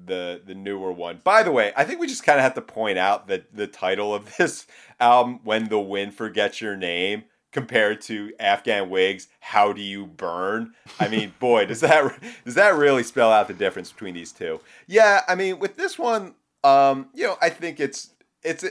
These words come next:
I, I, I've come to realize through this album that it's probably impossible to write a bad "Built to Spill" song,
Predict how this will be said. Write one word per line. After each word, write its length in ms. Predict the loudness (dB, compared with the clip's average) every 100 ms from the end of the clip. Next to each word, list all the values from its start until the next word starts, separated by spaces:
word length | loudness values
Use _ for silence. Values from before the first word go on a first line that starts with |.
| 2
I, 180 | 2 2
I, 140 | -2 -2 2
I've 160 | 2 2
come 180 | -2
to 80 | -2
realize 460 | -2 0 4 2 2
through 140 | -8
this 140 | -6 0
album 200 | 0 0
that 180 | -6
it's 160 | -6 -14
probably 420 | -2 2 2 -2
impossible 540 | -8 -6 -6 -6 -10 -12
to 120 | -8
write 100 | -8
a 180 | -8 -10
bad 520 | -10 -8 -4 -6 -6
"Built 200 | -8 -6
to 60 | -10
Spill" 300 | -10 -8 -6
song, 460 | -6 -4 -4 -6